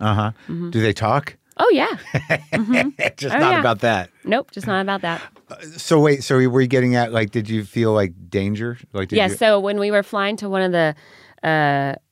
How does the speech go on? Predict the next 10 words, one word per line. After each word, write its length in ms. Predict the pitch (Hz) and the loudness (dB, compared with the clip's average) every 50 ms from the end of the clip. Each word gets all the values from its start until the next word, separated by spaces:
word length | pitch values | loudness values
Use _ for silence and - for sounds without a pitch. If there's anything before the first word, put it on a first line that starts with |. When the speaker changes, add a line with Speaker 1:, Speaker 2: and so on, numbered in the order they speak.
| _ _ - | _ _ -6
Speaker 2:
one 160 | - 170 170 | -2 0 0
of 80 | 165 156 | 0 0
the 80 | 156 | -2
shows 600 | 151 - - 180 170 160 151 147 147 143 139 - - | -4 -6 -2 -2 0 2 2 0 0 -2 -6 -4 -2
in 60 | 98 | 0
Speaker 1:
Yeah. 160 | 95 90 - | 2 2 2
Speaker 2:
a 40 | 151 | 0
Black 320 | 147 165 165 160 170 160 | 0 0 0 -2 -2 -2
Hawk, 460 | - - 156 143 139 135 143 - - - - - | -6 -4 -4 -2 -2 -4 -6 -10 -18 -18 -12 -8
um, 460 | 151 151 143 139 139 135 135 139 139 | -6 -6 -4 -4 -6 -6 -8 -10 -12